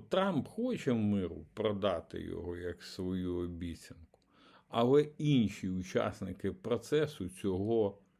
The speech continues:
не хочуть. І думаю, що стамбульські перемовини будуть зірвані, якщо хоча б почнуться.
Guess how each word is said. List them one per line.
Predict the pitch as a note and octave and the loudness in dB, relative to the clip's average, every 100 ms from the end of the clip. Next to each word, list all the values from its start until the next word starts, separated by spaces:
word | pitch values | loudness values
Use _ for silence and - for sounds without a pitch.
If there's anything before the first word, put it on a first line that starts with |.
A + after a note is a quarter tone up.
| _ _ - | _ _ -4
не | G2+ G2 | 0 0
хочуть. | - - - - - _ _ _ _ _ _ _ _ - - _ - | -4 -14 -14 -20 -20 _ _ _ _ _ _ _ _ -20 -20 _ -8
І | C3+ C#3 C#3 C3 A#2 A#2 A#2 - - | -4 0 2 2 2 0 -2 -8 -12
думаю, | - G#2+ A2 D3 F3+ D#3+ C#3+ A#2 | -6 -6 -2 -2 0 0 2 0
що | - - C3 B2 G#2 - - | -2 -4 -2 0 0 -2 -10
стамбульські | - B2 C3 D3+ C3 - A#2 | -6 0 2 2 0 -2 -6
перемовини | G#2 A#2 B2 C3 C#3+ B2+ G2 F#2 F#2 - _ _ _ _ _ - | 0 2 4 2 4 2 2 -2 -6 -12 _ _ _ _ _ -6
будуть | B2+ C#3 B2 G2+ | 0 2 2 0
зірвані, | F2+ E2+ D#2 E2+ F#2+ F2 E2 _ _ _ _ - | -4 -10 -10 -16 -18 -18 -20 _ _ _ _ -4
якщо | G#2+ G#2 - B2 A2 - - _ _ _ _ _ _ _ _ | -4 -2 2 4 4 2 -12 _ _ _ _ _ _ _ _
хоча | - A2+ B2 A2 | -2 2 4 2
б | - | 0
почнуться. | A2 G#2 - D#2 - - - | -2 -2 -8 -14 -16 -20 -20